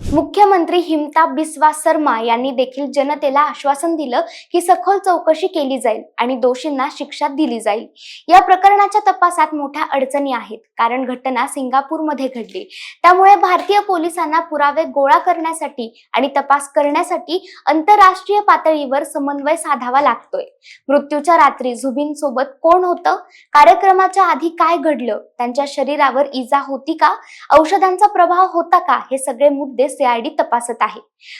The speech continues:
मोबाईल लोकेशन डेटा, कॉल रेकॉर्ड्स, बँक व्यवहार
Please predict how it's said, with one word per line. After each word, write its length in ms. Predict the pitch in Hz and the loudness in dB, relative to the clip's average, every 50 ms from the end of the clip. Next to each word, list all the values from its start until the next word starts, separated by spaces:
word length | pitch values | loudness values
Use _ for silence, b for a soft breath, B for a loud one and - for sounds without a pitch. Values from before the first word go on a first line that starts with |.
| B B | B B
मोबाईल 340 | 285 320 339 294 381 392 381 | 4 6 6 8 8 6 6
लोकेशन 500 | 359 359 339 349 339 330 339 359 349 330 | 6 2 2 0 -2 -2 -2 -2 -2 0
डेटा, 380 | 285 285 285 285 254 226 220 226 | 0 0 0 0 0 0 0 0
कॉल 320 | - - - 247 247 262 | -2 -2 0 2 2 2
रेकॉर्ड्स, 600 | 233 240 247 247 247 - 247 226 226 220 - - _ | 0 -2 -2 0 2 4 4 4 2 -2 -8 -16 _
बँक 280 | 226 220 240 247 285 285 285 | -2 0 0 0 -2 -4 -6
व्यवहार 460 | 269 240 269 277 277 285 285 254 233 | -2 0 2 2 2 2 2 0 0